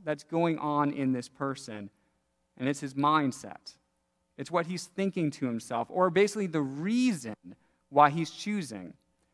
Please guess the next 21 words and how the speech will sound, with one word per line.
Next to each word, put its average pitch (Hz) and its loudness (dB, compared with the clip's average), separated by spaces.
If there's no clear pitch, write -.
to 147 -4
build 165 2
bigger 143 0
barns. 127 2
I 135 0
think 170 -4
that's 165 2
what 135 -6
Jesus 127 -2
is 127 -10
more 135 2
concerned 117 -8
with. 127 -18
Because 165 4
in 185 4
this 175 0
next 196 2
verse, 180 2
we 151 6
get - 2
insight 151 -2